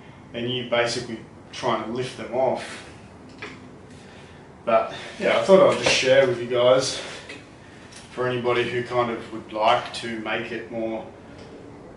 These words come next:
realistic. Uh, obviously when I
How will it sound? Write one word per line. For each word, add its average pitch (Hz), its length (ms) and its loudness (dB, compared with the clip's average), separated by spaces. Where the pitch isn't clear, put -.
realistic. 117 720 -4
Uh, 117 180 -6
obviously 120 420 -4
when 110 180 -4
I 107 200 -4